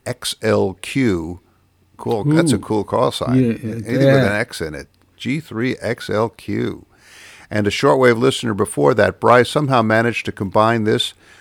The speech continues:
Speaker 1: with a career in music and in medical electronics earlier in life.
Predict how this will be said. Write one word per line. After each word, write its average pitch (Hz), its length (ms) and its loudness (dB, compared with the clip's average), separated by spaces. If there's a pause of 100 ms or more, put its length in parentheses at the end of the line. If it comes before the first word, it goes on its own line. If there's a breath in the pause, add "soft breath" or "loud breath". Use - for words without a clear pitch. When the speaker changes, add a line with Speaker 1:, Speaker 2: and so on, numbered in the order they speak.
(120)
Speaker 1:
with 104 160 -2
a - 20 -4
career 120 380 0
in 107 120 0
music 123 560 -2
and 123 240 -2
in 107 200 0
medical 120 340 0
electronics 113 640 -2
earlier 107 340 -2
in 107 120 -2
life. 113 340 -4